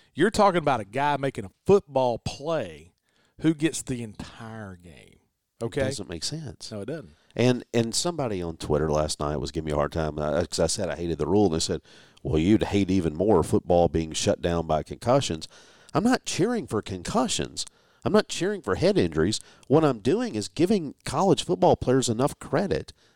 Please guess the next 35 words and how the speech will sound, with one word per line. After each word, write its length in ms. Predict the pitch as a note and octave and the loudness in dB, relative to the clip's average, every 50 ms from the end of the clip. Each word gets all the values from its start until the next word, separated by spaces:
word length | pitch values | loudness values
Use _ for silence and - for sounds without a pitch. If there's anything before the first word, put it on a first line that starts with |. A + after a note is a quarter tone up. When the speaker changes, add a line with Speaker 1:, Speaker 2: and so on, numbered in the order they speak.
| _ _ _ _ _ - | _ _ _ _ _ 0
Speaker 2:
to 80 | C3+ | 0
think 260 | - - F3+ G3+ G3 | 4 4 2 2 2
that 140 | - - - | -4 -4 0
you 100 | B2 B2 | 2 2
don't 320 | A#2 B2+ D3 G3+ G3 - - | 4 4 4 4 2 2 2
have 180 | E3 D#3 - | 0 0 2
to 100 | - B2+ | 0 -2
throw 280 | - - A2+ C3 D3+ D3+ | 0 2 4 6 6 6
them 180 | C3 A#2 G#2+ | 6 4 4
out 140 | A2 A#2 A2+ | 2 2 2
of 80 | G#2+ F#2+ | 2 0
a 80 | G2+ | 0
game 340 | F2 G#2 C#3 F#3 G3+ E3 B2+ G#2+ | 0 0 -2 -2 -2 -2 -2 -2
to 100 | G#2+ G2+ | -4 -4
change 460 | - - - A#2+ A#2 C3 C3 B2 - | -4 -6 -4 -4 -4 -6 -8 -6 -4
behavior. 600 | A#2+ G#2 - D3 E3 A3 F#3+ C#3 - - - _ _ _ _ _ _ _ _ _ _ _ _ _ _ _ _ _ | -4 -2 -2 -2 -4 -4 -6 -8 -10 -14 -14 _ _ _ _ _ _ _ _ _ _ _ _ _ _ _ _ _
You 120 | B2+ D3+ | 4 4
know, 120 | D3+ - - - _ _ _ _ _ _ _ - | 4 4 2 -2 _ _ _ _ _ _ _ -2
make 180 | - G#3 B3+ D4 | 0 0 2 2
it 60 | C#4+ | 0
a 60 | - | 0
thirty-yard 580 | - - G#3+ A#3 A3+ A3 D3 B2+ G2 E2 D#2 - | 2 4 4 4 6 6 6 6 6 6 4 2
penalty. 480 | - F2 D2+ C#2 C2+ C#2 - - _ _ _ _ _ _ _ _ | -2 -2 -2 -2 -4 -6 -10 -16 _ _ _ _ _ _ _ _
I 60 | F#3+ | -2
don't 200 | A3 G#3 - - | 0 0 0 -2
care, 320 | - - F3+ F3 D#3+ A#2+ G2 | -4 -4 -2 0 0 0 0
but 200 | F#2+ G#2+ - - _ - - _ _ _ _ - - | -2 -2 -4 -4 _ -18 -20 _ _ _ _ -2 4
ultimately 480 | D3 F3+ B3+ B3+ - D#3+ C3 A#2 G#2+ D#2+ | 6 6 6 6 4 -2 -2 0 0 -2
I 80 | E2+ A2 | -2 -2
think 300 | - C3+ B2 - - G#2+ | -2 -4 -4 -2 -4 -6
a 60 | - | -6
couple 280 | - - B2 - - | -2 -2 -2 -2 -2
of 60 | D#2 D#2 | -4 -4
things. 200 | E2+ D#2 - - | -4 -4 -4 -4
One, 480 | D3+ E3+ G#3 A3 F3+ C3 A2+ G#2+ G#2+ | 0 2 4 4 4 4 2 -2 -8